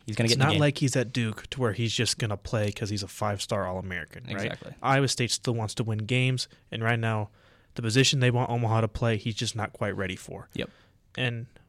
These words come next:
Speaker 2: he's gonna go to the N B A. He might leave this year, hopefully not, but he's definitely gonna go next year.
Speaker 1: Mm-hmm.
Speaker 2: I think he's a two-year max guy,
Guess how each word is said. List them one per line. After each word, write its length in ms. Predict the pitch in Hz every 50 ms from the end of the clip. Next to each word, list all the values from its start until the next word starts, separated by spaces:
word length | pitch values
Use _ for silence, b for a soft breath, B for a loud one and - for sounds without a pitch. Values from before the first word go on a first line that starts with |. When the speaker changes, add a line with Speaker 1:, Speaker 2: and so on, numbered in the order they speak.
| _ _
Speaker 2:
he's 200 | _ - 131 127
gonna 180 | 143 156 143 143
go 80 | 139 135
to 60 | 131
the 80 | 123
N 100 | 123 123
B 140 | 120 117 110
A. 200 | 107 104 104 - - - - - - -
He 140 | - 131 120
might 240 | 113 117 135 104
leave 160 | 131 131 131 127
this 260 | 131 127 120 - - -
year, 220 | 127 123 120 - - -
hopefully 340 | - - 117 - - 139 127
not, 260 | 120 117 113 117 - - - - - -
but 100 | - 117
he's 100 | 110 107
definitely 320 | 101 - 117 117 110 123 113
gonna 140 | 113 113
go 100 | 110 113
next 300 | 110 104 95 - - -
year. 120 | - 82 - b b b b b b b b -
Speaker 1:
Mm-hmm. 140 | 120 104 104
Speaker 2:
I 20 | 101
think 200 | 104 117 107 120
he's 100 | 113 104
a 60 | 101
two-year 360 | - - 127 127 127 123 123
max 300 | 117 110 104 104 - -
guy, 260 | - 110 95 95 -